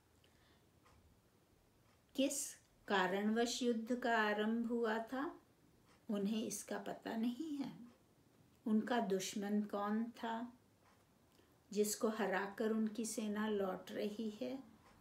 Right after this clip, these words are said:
वो नहीं जानते। कवि का संकेत पाठक गण के लिए यह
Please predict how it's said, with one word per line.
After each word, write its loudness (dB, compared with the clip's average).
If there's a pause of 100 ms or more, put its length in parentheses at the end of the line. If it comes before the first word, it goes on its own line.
(200)
वो 0
नहीं 4
जानते। -2 (1040)
कवि 6
का -2
संकेत 2 (140)
पाठक 0
गण -4
के -4
लिए -2
यह 0